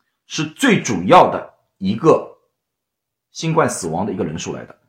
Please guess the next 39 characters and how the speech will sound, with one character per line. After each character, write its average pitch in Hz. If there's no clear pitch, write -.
啊， 90
反 -
而 156
年 123
纪 202
轻 -
的 185
人、 92
年 139
纪 196
小 -
的 127
人 87
死 -
亡 104
并 180
不 110
这 101
么 78
高， -
所 170
以 175
对 -
婴 262
儿 123
来 92
说 113
的 110
话， 98
我 104
们 101
看 139
到 113
的 -
并 139
不 92
是 104
如 82
此。 -